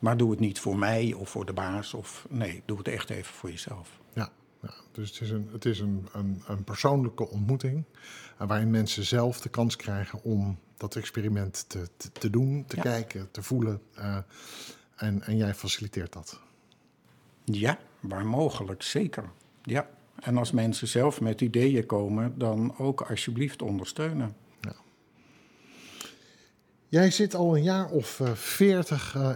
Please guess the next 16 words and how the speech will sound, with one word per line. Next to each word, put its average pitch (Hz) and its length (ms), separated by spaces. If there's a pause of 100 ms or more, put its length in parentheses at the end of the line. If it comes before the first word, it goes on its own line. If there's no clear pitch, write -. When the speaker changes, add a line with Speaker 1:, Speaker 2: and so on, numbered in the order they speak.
Speaker 2:
in 131 160
het 107 180
vak. - 480
Da-, 120 220
dan 127 200
moet 160 320
je - 140
een, 120 380
een 110 320
beeld 147 340
hebben 113 280
van 110 280
wat 143 200
is 127 160
nu, 113 360 (580)
ehm, 101 360